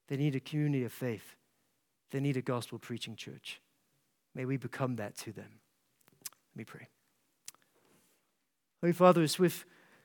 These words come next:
gone through some of these things, some of these issues are difficult and complex and hard to perhaps even grasp. I pray, Father, you take just a few of these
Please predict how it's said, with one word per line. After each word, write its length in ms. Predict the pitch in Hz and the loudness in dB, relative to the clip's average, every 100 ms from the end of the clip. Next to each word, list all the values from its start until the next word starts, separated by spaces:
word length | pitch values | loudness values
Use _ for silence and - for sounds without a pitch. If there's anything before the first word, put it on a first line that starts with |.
| - | 2
gone 160 | 175 | 4
through 160 | 165 175 | 6 4
some 160 | 160 165 | 4 4
of 60 | |
these 140 | 143 - | 2 2
things, 260 | 160 165 | 2 2
some 160 | - 165 | 2 4
of 40 | |
these 260 | 156 151 - - - _ | 4 2 -2 -12 -20 _
issues 400 | 170 175 202 185 | 2 4 6 6
are 80 | 151 | 4
difficult 420 | - 190 - 196 | 4 2 6 4
and 120 | 143 | 4
complex 500 | - 202 190 196 180 | 2 4 6 4 4
and 100 | 151 | 0
hard 260 | 135 180 185 | 6 8 8
to 160 | 170 139 - - _ | 6 2 0 -20 _
perhaps 260 | - 160 185 | -2 0 2
even 200 | 170 147 | 2 0
grasp. 440 | 127 120 110 - - _ _ - | -2 -2 -4 -8 -12 _ _ -14
I 40 | - | 2
pray, 160 | 185 | 6
Father, 300 | 175 165 147 | 8 8 8
you 120 | 160 160 | 6 4
take 300 | 185 160 - | 4 2 2
just 260 | 160 - - - _ | -4 -4 -10 -20 _
a 60 | 151 | -6
few 280 | - 196 202 | 4 10 10
of 60 | |
these 240 | 156 147 | 10 6